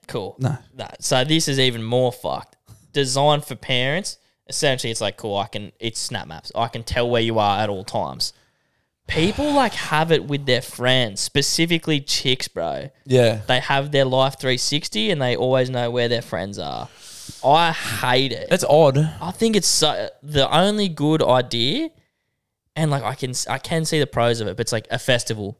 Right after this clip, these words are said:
Speaker 2: Yes.
Speaker 1: A festival, right, getting to see where your
Speaker 2: But
Speaker 1: mates are,
Speaker 2: surely,
Speaker 1: whatever.
Speaker 2: even if, at a festival, it's only gonna tell ya they're at Sydney Olympic Park.
Speaker 1: Yeah, I
Speaker 2: It's
Speaker 1: don't
Speaker 2: not gonna tell
Speaker 1: yeah.
Speaker 2: you where they are. Like,
Speaker 1: I don't know how good, um, that app is,
Speaker 2: Nah.
Speaker 1: but yeah.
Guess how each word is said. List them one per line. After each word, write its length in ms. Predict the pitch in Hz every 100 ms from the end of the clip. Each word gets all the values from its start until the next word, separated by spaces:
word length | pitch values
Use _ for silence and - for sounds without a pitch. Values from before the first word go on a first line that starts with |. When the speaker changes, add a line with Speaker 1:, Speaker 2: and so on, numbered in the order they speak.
| _
Speaker 2:
Yes. 540 | 139 123 110 - - -
Speaker 1:
A 60 |
festival, 580 | 135 143 - 135 127 120
right, 360 | 120 120 117 117
getting 180 | 123 120
to 60 |
see 120 | 123
where 80 | 113
your 120 | 113
Speaker 2:
But 40 | 110
Speaker 1:
mates 80 | 247
are, 20 |
Speaker 2:
surely, 200 | 269 254
Speaker 1:
whatever. 180 | 107 208
Speaker 2:
even 320 | 247 254 214
if, 200 | 180 170
at 240 | 165 160 170
a 60 |
festival, 560 | 139 160 175 - 127 120
it's 120 | 131
only 200 | 151 147
gonna 180 | 135 131
tell 240 | 120 139 131
ya 280 | 123 110 104 _ _ _ -
they're 160 | 147
at 100 | 123
Sydney 280 | - 147 135
Olympic 260 | 127 123 -
Park. 400 | 147 143 - 113
Speaker 1:
Yeah, 80 | -
I 100 | 139
Speaker 2:
It's 80 | 139
Speaker 1:
don't 100 | 226
Speaker 2:
not 60 |
gonna 60 | 214
tell 200 | - 190
Speaker 1:
yeah. 120 | 170
Speaker 2:
you 80 | 156
where 180 | 147 156
they 180 | 131 120
are. 120 | 143
Like, 240 | 135 123 - -
Speaker 1:
I 140 | 135 147
don't 100 | 135
know 120 | 127
how 140 | 120
good, 420 | 113 113 98 -
um, 240 | 110 101 101
that 200 | 110 107
app 220 | 98 87 101
is, 200 | 110 123
Speaker 2:
Nah. 100 | 127
Speaker 1:
but 100 | 104
yeah. 180 | 113